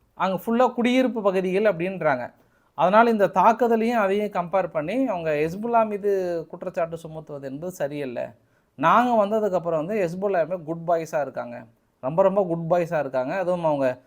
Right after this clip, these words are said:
இப்போலாம் எதுவுமே இல்ல, நாங்க சொல்ற பேச்செல்லாம் கேட்குறாங்க. என்ன நாங்க தாக்கல் நடத்தாதீங்கன்னா நடத்துறாங்க. அவங்களுக்கு ஆதரவா தான் இப்ப, அஹ், சிரியாவுல கூட பார்த்தோம் அப்படின்னா ஜொலானி அரசாங்கம் அந்த எல்லை பகுதியில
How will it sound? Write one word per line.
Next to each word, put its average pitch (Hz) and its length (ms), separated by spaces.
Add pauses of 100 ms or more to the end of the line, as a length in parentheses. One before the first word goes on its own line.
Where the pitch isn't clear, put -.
(280)
இப்போலாம் 170 180
எதுவுமே 185 340
இல்ல, 170 160
நாங்க 131 180
சொல்ற 170 280
பேச்செல்லாம் 180 400
கேட்குறாங்க. 139 440
என்ன 151 220
நாங்க 147 400 (300)
தாக்கல் 165 380
நடத்தாதீங்கன்னா 170 640
நடத்துறாங்க. 147 420
அவங்களுக்கு 160 520
ஆதரவா 190 560
தான் 220 180
இப்ப, 175 380 (640)
அஹ், 127 220
சிரியாவுல 196 500
கூட 202 160
பார்த்தோம் 180 400
அப்படின்னா 160 520
ஜொலானி 175 440
அரசாங்கம் 165 580
அந்த 180 240
எல்லை 170 360
பகுதியில 165 600